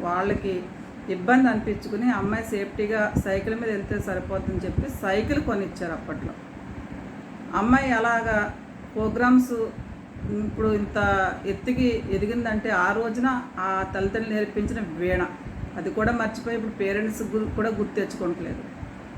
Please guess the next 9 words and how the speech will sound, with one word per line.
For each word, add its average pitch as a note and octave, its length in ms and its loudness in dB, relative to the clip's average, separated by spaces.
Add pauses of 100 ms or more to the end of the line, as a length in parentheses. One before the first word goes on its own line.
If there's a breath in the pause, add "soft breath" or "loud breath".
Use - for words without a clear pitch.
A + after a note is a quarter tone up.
(400)
ఈ G#3+ 80 4
అమ్మాయికి B3+ 460 4
హాస్టల్లో G#3+ 480 2
ఫుడ్ B3 380 -2
పడదు. G#3+ 240 0
హైదరాబాద్లో A3+ 840 0 (340)
స్టడీస్ A3 480 0
కోసం A3+ 380 0
వచ్చినప్పుడు G#3+ 580 -2